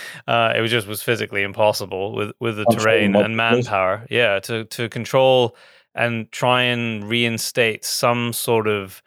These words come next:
Speaker 1: dynamic equilibrium of habitat management with
Speaker 2: Uh-huh.
Speaker 1: this influx of, uh, of whitetail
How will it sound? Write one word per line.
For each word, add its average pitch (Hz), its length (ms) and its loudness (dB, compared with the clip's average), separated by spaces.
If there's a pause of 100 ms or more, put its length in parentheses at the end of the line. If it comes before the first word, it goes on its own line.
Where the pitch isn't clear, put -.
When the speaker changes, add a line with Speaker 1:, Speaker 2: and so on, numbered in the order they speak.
(580)
Speaker 1:
dynamic 110 640 0
equilibrium 104 760 -2
of 98 100 -4
habitat 107 720 0
management 98 720 -6 (340)
with 110 220 0
Speaker 2:
Uh-huh. 92 80 -6
Speaker 1:
this 107 160 -6
influx 107 500 -6
of, - 420 -16
uh, 107 220 -8
of 98 320 -8
whitetail 90 540 -4